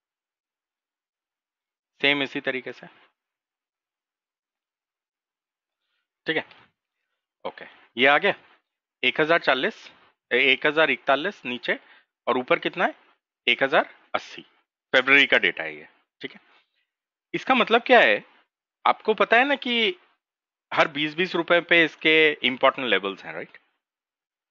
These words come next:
इसका मतलब हुआ, आपको लगता है कि एक हजार, अ, अ, एटी थ्री पे इसने closing दिया था, जो सबसे highest closing दिया था, right,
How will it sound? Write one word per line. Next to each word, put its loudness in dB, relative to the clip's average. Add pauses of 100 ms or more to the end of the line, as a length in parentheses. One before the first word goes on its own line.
(1600)
इसका 0
मतलब 2
हुआ, 0 (680)
आपको 0
लगता 0
है 4
कि -6 (220)
एक -2
हजार, 4 (840)
अ, 2 (1200)
अ, -4 (640)
एटी 0 (100)
थ्री -2
पे 2
इसने -2
closing -2
दिया 0
था, -12 (720)
जो -2
सबसे -2
highest -2
closing -6
दिया -4
था, -16 (460)
right, -2